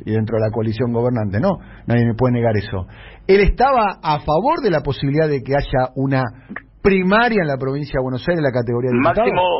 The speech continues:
Speaker 2: eh, Máximo reflexionaba en, en línea con lo que nosotros planteábamos y en algún
Speaker 1: ¿Qué quiere
Speaker 2: momento
Speaker 1: decir eso? ¿Que estaba a favor?
Speaker 2: En, en algún momento,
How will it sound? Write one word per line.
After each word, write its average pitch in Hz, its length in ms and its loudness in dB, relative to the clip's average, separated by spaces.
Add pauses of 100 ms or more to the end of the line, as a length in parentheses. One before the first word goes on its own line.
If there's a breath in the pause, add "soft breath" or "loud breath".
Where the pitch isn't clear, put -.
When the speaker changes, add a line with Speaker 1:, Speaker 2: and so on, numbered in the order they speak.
(140)
Speaker 2:
eh, 123 280 -2
Máximo 151 560 0
reflexionaba 131 1000 0
en, 107 640 -4
en 95 800 -4
línea 139 540 0
con 107 180 -2
lo 101 140 0
que 101 80 -2
nosotros 110 420 -2
planteábamos 113 720 0 (640)
y 98 180 -2
en 98 160 2
algún 110 240 0
Speaker 1:
¿Qué 160 40 -2
quiere 196 200 2
Speaker 2:
momento 180 180 -2
Speaker 1:
decir 170 140 2
eso? 147 220 -2
¿Que 143 80 -6
estaba 175 260 2
a 160 40 -2
favor? 156 340 -2 (1040)
Speaker 2:
En, 95 160 0
en 90 400 -2
algún 113 380 -2
momento, 175 880 0